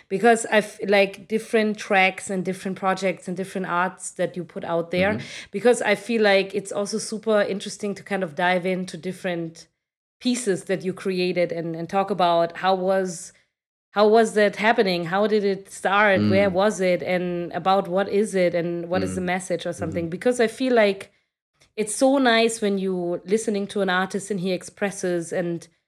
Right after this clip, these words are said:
Speaker 1: kind of gives hints about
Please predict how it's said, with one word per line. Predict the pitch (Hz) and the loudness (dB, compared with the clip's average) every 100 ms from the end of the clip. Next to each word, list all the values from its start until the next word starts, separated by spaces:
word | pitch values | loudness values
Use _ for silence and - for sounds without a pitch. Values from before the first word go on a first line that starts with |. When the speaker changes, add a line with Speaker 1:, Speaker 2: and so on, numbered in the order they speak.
| _ _ | _ _
Speaker 1:
kind | 202 190 | 0 2
of | 180 156 | 0 0
gives | 196 190 - | -2 -2 -6
hints | - 233 220 214 208 - | 0 2 4 0 -2 -6
about | 175 180 175 170 165 - | -2 2 2 2 -2 -8